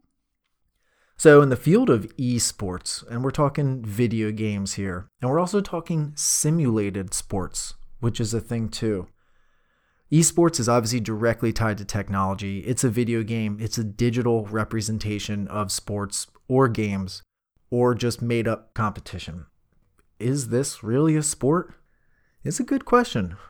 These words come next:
I put esports and motorsports in a separate category than traditional sports. And with esports and with video game competitions, I mean, there is the aspect of, you know, it's a competition involving a game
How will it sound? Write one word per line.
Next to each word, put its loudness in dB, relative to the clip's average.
I 2
put 4
esports 2
and 0
motorsports 0
in -2
a 0
separate 0
category 2
than 0
traditional 0
sports. -2
And 4
with 4
esports 2
and 0
with 0
video 4
game -2
competitions, -4
I -4
mean, 0
there 4
is 4
the 2
aspect -2
of, -4
you -2
know, 2
it's 0
a 0
competition 0
involving 4
a 6
game 2